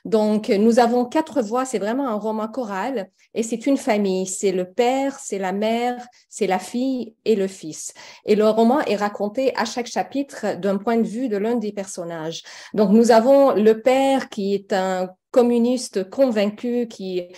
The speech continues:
en fait, qui ne cède pas, euh, en fait, n'y lâche pas le rêve. On voit la mère qui tombe malade et qui incarne, euh, ce Cuba un peu, euh, agenoué. Euh, et nous avons la fille qui est tout à fait pratique, qui essaye de survivre dans ce Cuba-là. Elle travaille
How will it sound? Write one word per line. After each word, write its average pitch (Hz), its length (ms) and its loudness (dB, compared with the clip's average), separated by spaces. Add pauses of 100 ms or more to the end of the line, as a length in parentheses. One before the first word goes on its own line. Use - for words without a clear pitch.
(240)
en 190 120 -6
fait, 214 180 -4
qui 214 140 0
ne 214 100 6
cède 240 400 2
pas, 240 440 2
euh, 180 300 -2
en 180 100 -4
fait, 208 260 -6
n'y 208 100 0
lâche 208 260 -4
pas 262 120 -2
le 220 100 0
rêve. 214 480 -2 (400)
On 226 80 0
voit 254 560 0
la 208 220 -4
mère 254 520 -4
qui 214 340 -6
tombe 277 300 -2
malade 233 460 -2
et 196 60 -10
qui 196 200 -8
incarne, 247 600 -4
euh, 190 240 -2 (200)
ce - 160 -8
Cuba 240 800 0
un 190 140 -4
peu, 269 380 0
euh, 196 220 0 (340)
agenoué. 247 840 0 (420)
Euh, 202 520 -2
et - 60 -6
nous 226 200 0
avons 233 220 0
la 233 160 0
fille 302 480 -2
qui 220 200 -10
est 214 100 -10
tout 277 160 -12
à 240 100 -2
fait 240 240 -2
pratique, 247 600 -10
qui 226 460 -4
essaye 226 360 -2
de 202 100 -6
survivre 240 480 -2
dans 214 120 0
ce - 140 -8
Cuba-là. 214 580 -2
Elle 190 80 -4
travaille 233 640 -2